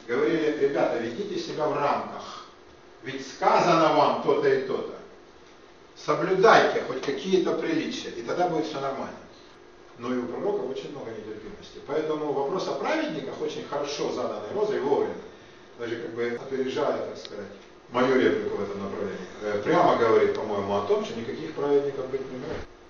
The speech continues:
Все хороши. И вот латышский взгляд на войну я часто-часто вспоминаю,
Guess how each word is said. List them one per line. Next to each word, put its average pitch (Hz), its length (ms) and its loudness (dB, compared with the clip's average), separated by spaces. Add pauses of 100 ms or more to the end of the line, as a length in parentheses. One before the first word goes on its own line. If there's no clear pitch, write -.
(320)
Все - 260 0
хороши. - 400 -4 (840)
И - 40 -4
вот 113 200 6
латышский 127 560 2
взгляд 120 340 2
на 117 80 0
войну 196 320 4
я - 180 6
часто-часто 180 720 -2
вспоминаю, 175 540 -8